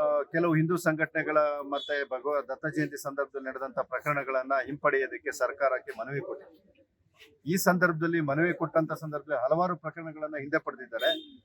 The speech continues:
ಆದ್ರೆ ಈ ಪ್ರಕರಣದಲ್ಲಿ ದೋಷಾರೋಪಣಾ ಪಟ್ಟಿಯನ್ನು ಸಲ್ಲಿಸ್ತಾರೆ. ಎರಡ್ ಸಾವಿರದ ಹದಿನೇಳರಲ್ಲಿ ಪ್ರಕರಣ ದಾಖಲಾಗಿದೆ. ಎರಡ್ ಸಾವಿರದ ಹದಿನೆಂಟು, ಹತ್ತೊಂಬತ್ತು, ಇಪ್ಪತ್ತು, ಇಪ್ಪತ್ತೊಂದು,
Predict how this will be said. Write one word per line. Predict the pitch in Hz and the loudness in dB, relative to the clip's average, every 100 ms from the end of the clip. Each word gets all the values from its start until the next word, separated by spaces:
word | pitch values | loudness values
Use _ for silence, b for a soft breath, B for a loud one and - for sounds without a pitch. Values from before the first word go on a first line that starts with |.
| _ | _
ಆದ್ರೆ | 135 175 185 156 185 | 6 6 6 2 0
ಈ | 190 | 4
ಪ್ರಕರಣದಲ್ಲಿ | 214 202 196 175 160 131 - _ _ _ _ - - - - | 4 6 2 4 0 -2 -10 _ _ _ _ -20 -20 -20 0
ದೋಷಾರೋಪಣಾ | 165 190 202 196 196 170 180 | 2 6 6 6 2 -2 -4
ಪಟ್ಟಿಯನ್ನು | 160 175 175 170 160 | -2 -2 0 -2 0
ಸಲ್ಲಿಸ್ತಾರೆ. | 147 135 - 117 - - - - - _ - - 135 | -2 -4 -6 -8 -8 -12 -16 -20 -20 _ -20 -4 2
ಎರಡ್ | 147 | 2
ಸಾವಿರದ | - 165 151 | 8 6 6
ಹದಿನೇಳರಲ್ಲಿ | 151 151 185 175 175 | -2 0 0 0 -2
ಪ್ರಕರಣ | 156 156 160 151 | -4 -4 -2 0
ದಾಖಲಾಗಿದೆ. | 143 156 143 131 139 160 156 _ _ _ _ - | 0 2 -2 -4 -2 -2 -2 _ _ _ _ -4
ಎರಡ್ | 143 151 | -4 0
ಸಾವಿರದ | 185 175 160 165 160 151 143 135 - | 2 2 4 6 6 4 -4 -10 -12
ಹದಿನೆಂಟು, | 147 143 180 170 180 | -16 -6 -6 -2 -2
ಹತ್ತೊಂಬತ್ತು, | 151 - 165 165 165 170 | -2 -2 -2 -2 -2 -2
ಇಪ್ಪತ್ತು, | 156 - 165 175 | -2 -4 -4 0
ಇಪ್ಪತ್ತೊಂದು, | 147 - 170 165 160 160 349 - | -2 2 0 0 -4 -4 -8 -10